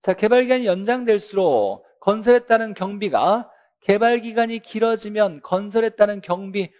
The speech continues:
중장비 같은 걸 임대해가지고 공사를 계속 진행할 거니까, 자, 경비가 증가될 수 있겠죠. 경비니까, 비니까 비용을 얘기하는 거죠.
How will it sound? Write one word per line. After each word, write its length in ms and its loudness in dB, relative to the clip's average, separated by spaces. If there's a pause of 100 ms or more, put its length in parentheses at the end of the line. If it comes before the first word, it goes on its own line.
(120)
중장비 560 -8
같은 280 -2
걸 120 -4
임대해가지고 680 -4
공사를 360 -6
계속 320 -8
진행할 360 -6
거니까, 600 -4 (320)
자, 180 -2
경비가 760 -2
증가될 480 -4
수 140 -10
있겠죠. 420 -6
경비니까, 1080 -8
비니까 560 -6
비용을 480 -8
얘기하는 340 -10
거죠. 480 -6